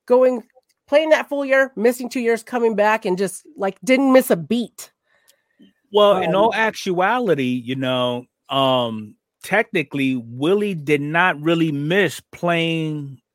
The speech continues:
Speaker 2: on the field because, kinda like with Joe DiMaggio, he was also a part of that specialized unit that actually boo-, uh, was designed to boost morale for the troops that was on ground,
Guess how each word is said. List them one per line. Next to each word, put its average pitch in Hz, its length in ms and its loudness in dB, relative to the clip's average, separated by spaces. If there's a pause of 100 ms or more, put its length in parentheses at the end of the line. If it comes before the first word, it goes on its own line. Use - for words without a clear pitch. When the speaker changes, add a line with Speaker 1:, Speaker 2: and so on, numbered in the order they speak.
(120)
Speaker 2:
on 147 160 -2
the 127 80 -4
field 190 380 0
because, 127 640 -4 (520)
kinda 156 220 -2
like 196 320 0
with 175 180 -2
Joe 170 220 0
DiMaggio, 151 920 -2 (880)
he 165 240 -2
was 175 180 -2
also 175 480 0
a 139 60 0
part 156 280 0
of 147 80 -4
that 143 240 0
specialized 160 880 -2
unit 151 500 -4
that 127 180 -4
actually 135 320 -8
boo-, 143 340 -4
uh, 127 360 2
was 123 520 -4
designed 139 560 -2
to 143 80 -12
boost 135 380 -6
morale 135 480 -4
for 135 480 -2
the 135 140 -10
troops 160 440 -4
that 143 160 -2
was 135 140 -6
on 151 260 -2
ground, 147 400 0